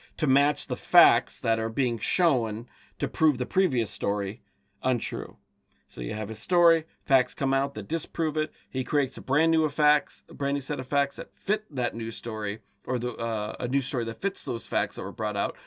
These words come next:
and then new facts come out, and then he break, creates a brand new story, and just goes on and on and on and on and on. Um, and he's trying to,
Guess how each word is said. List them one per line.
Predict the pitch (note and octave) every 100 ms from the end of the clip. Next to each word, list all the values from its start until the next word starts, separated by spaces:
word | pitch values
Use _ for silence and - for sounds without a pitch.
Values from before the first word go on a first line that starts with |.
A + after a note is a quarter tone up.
| - -
and | - A#2+
then | A#2+
new | A#2+
facts | B2 B2 A2+ -
come | B2+ A2+
out, | D3
and | -
then | A#2
he | G#2+
break, | A#2 A2+ -
creates | B2+ A2+ -
a | G#2+
brand | A#2 A2
new | G#2+
story, | - E3 A#2+ - - - -
and | C3+
just | C#3+ -
goes | D3 -
on | B2+ B2+
and | C3+ B2+
on | G#2 G#2+
and | G#2+
on | G2 G2+
and | A2
on | A2+ G#2
and | A2
on. | D#3+ C#3+ F2 - _ _ _ -
Um, | D3+ C#3+ B2 A2 - _ _ _ _ _ _ _ _ _ _ _
and | E3 E3 D#3+ - _ _ - -
he's | E3+
trying | - - G3+
to, | F#3+ E3+